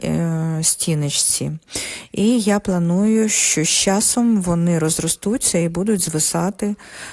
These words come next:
з цієї стінки, і дуже гарно будуть виглядати. Але зараз ще вони маленькі, і, е, до такого ефекту їм ще рости.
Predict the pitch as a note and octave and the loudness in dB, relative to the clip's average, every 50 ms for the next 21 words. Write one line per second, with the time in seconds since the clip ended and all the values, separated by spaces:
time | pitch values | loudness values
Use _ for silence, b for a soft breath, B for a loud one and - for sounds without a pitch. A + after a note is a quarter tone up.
0 | B B B - - - - - - F3 F3 F3+ F3 E3+ E3 - - - - F#3 | B B B -2 0 0 0 0 0 0 2 2 2 2 2 2 2 0 0 0
1 | F#3 G#3 B3 B3 - F#3 F3 E3+ D#3 F#3 G3+ G3 G3 F3 D3 E3+ F3 F#3+ F3+ F3+ | 2 0 0 0 0 -2 -2 -2 -2 -2 0 0 0 0 0 0 -2 0 0 0
2 | F3 E3+ D#3+ E3 F3 - - E3+ D#3+ - F3 E3+ D#3+ D3+ D3 C#3+ C#3+ - - C#3+ | 0 0 -2 -4 -4 -4 -4 -4 -2 -2 -2 -2 -2 -2 -2 -4 -4 -4 -6 -6
3 | - - E3 E3 E3 D#3+ - G#3 A#3+ B3 A#3 A3+ - - - - E3+ E3 E3+ E3 | -4 -2 -2 0 0 0 2 2 2 0 0 0 0 0 0 0 -2 -2 -2 -2
4 | E3 D#3+ D3+ D3+ D#3+ D#3+ E3 F#3+ A3 A#3+ - - A#3 A3 G#3+ - - - - E3 | 0 -2 0 0 0 0 0 0 0 0 -2 -2 -2 -2 -2 -2 -4 -4 -2 -2
5 | E3+ F3+ G3 G3 G3 G3+ F#3+ F#3 F3 F3 E3+ E3+ D#3+ D#3+ - D#3+ - - E3+ F3 | 0 0 0 0 -2 -2 -2 -2 -2 -2 -2 -2 -2 -2 -2 -4 -4 -2 0 0
6 | E3+ E3 D3+ D#3+ - - - - - - - - F3 F3 F3 F3 F3+ - - - | 2 2 2 2 0 -2 -2 -2 -2 -4 -4 -4 -4 -2 -2 -2 0 0 0 0
7 | F3+ E3+ E3+ E3+ - - - - D#3+ D#3+ G3 | 0 0 0 2 0 0 0 0 -2 0 -2